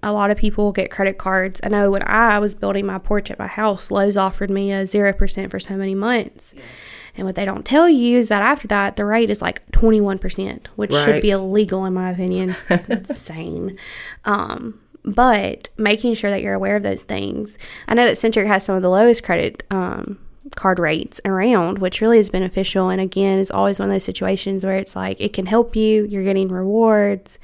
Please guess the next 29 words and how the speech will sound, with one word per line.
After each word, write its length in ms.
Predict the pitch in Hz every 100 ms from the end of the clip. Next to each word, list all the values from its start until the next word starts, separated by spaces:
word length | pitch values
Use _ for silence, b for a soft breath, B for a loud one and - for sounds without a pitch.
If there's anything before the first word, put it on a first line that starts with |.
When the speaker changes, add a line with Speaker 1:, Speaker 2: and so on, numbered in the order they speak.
| B B B B -
Speaker 1:
Why 140 | 185
would 140 | 190
you 80 | 196
not 180 | 190 -
choose 220 | 220 208
us? 220 | 208 202
'Cause 160 | - 190
we 80 | 185
have 180 | 180 -
great 200 | 208 -
rates. 420 | 311 320 294 - -
Speaker 2:
We 80 | 170
do 180 | 175 175
Speaker 1:
<laughs> 20 |
Speaker 2:
have 160 | 165 139
really 240 | 151 131
great 280 | 135 - -
rates. 440 | - - - - B B
Speaker 1:
Yeah. 260 | - - - -
I 100 | 214
was 120 | 208
recently 280 | 220 208 202
talking 300 | 185 185 190
to 80 |
my 80 | 196
mom, 300 | 190 180 185
actually, 520 | 190 185 - 196 190 B B B B -
um, 440 | 196 101 - - -
and 540 | 202 185 180 73 196